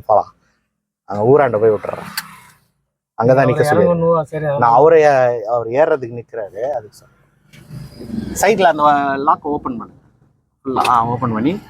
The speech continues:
Speaker 1: போயிடு. இல்ல, இல்ல, அவங்க ரெண்டு பேரும் ஓட்டல. ஃபர்ஸ்ட் கியர் போட்டுக்கங்க. ஸ்லோவா மூவ் பண்ணுங்க.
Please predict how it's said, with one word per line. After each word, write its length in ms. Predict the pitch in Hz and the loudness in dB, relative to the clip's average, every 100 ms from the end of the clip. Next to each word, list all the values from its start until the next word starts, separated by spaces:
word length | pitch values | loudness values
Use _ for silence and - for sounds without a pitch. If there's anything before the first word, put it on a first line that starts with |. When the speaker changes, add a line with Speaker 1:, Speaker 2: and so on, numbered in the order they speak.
| - _ _ _ _ _ _ - - - | -20 _ _ _ _ _ _ -20 -16 -8
Speaker 1:
போயிடு. 240 | - 110 85 - - - - - - - - - - - - 571 587 - - - - - - - - - - - - - - | -2 -2 -2 -12 -20 -14 -10 -10 -10 -14 -14 -16 -12 -8 -6 -6 -8 -12 -14 -14 -14 -12 -14 -16 -20 -20 -20 -20 -20 -6 2
இல்ல, 160 | 196 | 4
இல்ல, 160 | 185 151 | 4 6
அவங்க 220 | 151 160 | 4 4
ரெண்டு 200 | 156 170 | 0 0
பேரும் 240 | 175 151 | 2 2
ஓட்டல. 160 | 151 - - _ _ _ _ - - - - - - | 0 -4 -18 _ _ _ _ -18 -14 -14 -16 -20 -2
ஃபர்ஸ்ட் 180 | 110 - | -2 0
கியர் 180 | 110 104 | -4 -4
போட்டுக்கங்க. 460 | 117 - 87 107 214 - _ _ _ _ _ _ _ _ _ _ _ _ _ _ _ _ _ _ _ _ _ _ _ _ _ _ _ _ _ | -6 -8 -6 -4 -4 -10 _ _ _ _ _ _ _ _ _ _ _ _ _ _ _ _ _ _ _ _ _ _ _ _ _ _ _ _ _
ஸ்லோவா 680 | - - 123 127 127 127 131 | -18 -4 0 0 0 0 0
மூவ் 140 | 98 | -2
பண்ணுங்க. 360 | - - - | -6 -12 -14